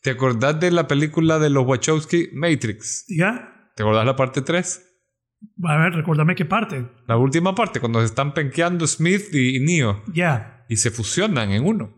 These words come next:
Speaker 2: Ya.
Speaker 1: Y reinicia todo.
Speaker 2: Y reinicia todo.
Speaker 1: A mí eso, eh, creo que eso hace consonancia con lo que hemos venido hablando. O sea,
Speaker 2: Ujú.
Speaker 1: reconocer que es tu ego, reconocer que es una máscara,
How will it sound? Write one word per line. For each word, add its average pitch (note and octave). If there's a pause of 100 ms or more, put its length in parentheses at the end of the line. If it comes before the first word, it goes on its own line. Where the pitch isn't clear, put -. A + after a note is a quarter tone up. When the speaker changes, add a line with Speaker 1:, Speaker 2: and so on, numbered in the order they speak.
(120)
Speaker 2:
Ya. D3+
Speaker 1:
Y A#2+
reinicia A#2
todo. B2
Speaker 2:
Y E3+
reinicia D3+
todo. D3
Speaker 1:
A G#2
mí B2+
eso, F#3 (100)
eh, A#2+
creo E3
que F3
eso F3
hace D#3+
consonancia D3
con C#3+
lo C3
que A#2+
hemos C3+
venido C#3+
hablando. F#3+
O A#2+
sea, B2+
Speaker 2:
Ujú. D3+
Speaker 1:
reconocer A2
que D3+
es D3+
tu F#3+
ego, B2+ (560)
reconocer C3
que -
es C3+
una E3
máscara, D#3+